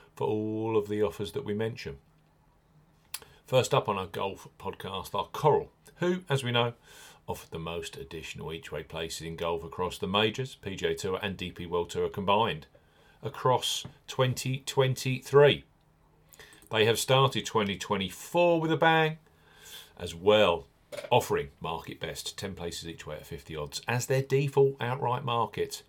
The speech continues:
at the Sony Open in Hawaii. Coral, bet five pounds, get twenty pounds in free bets for new customers eighteen plus.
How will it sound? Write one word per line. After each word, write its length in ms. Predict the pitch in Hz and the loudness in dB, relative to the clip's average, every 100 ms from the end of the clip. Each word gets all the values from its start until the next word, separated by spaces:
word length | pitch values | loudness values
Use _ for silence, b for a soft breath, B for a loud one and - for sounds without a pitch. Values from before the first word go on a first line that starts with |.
| _ 90 | _ -12
at 160 | - | -10
the 40 | 90 | -8
Sony 520 | - 98 92 95 - | -6 -4 -4 -6 -8
Open 460 | 85 82 - 82 78 | -8 -8 -8 -8 -8
in 160 | - 85 | -10 -8
Hawaii. 580 | 90 101 104 104 80 - B B B - | -6 -2 0 0 -4 -10 B B B 4
Coral, 320 | 156 - - | 6 6 2
bet 160 | 107 - | -6 0
five 240 | 110 - | -2 0
pounds, 260 | 101 98 92 | -4 -4 -6
get 140 | - | -10
twenty 200 | 92 85 | -10 -8
pounds 260 | 87 87 80 | -8 -8 -10
in 80 | |
free 160 | - 87 | -10 -6
bets 220 | 85 - | -6 -8
for 100 | - | -8
new 260 | 90 92 92 | -8 -8 -8
customers 460 | - 92 - 92 | -10 -10 -8 -4
eighteen 280 | 98 92 104 | -2 0 -2
plus. 300 | 113 101 - | -4 -10 -12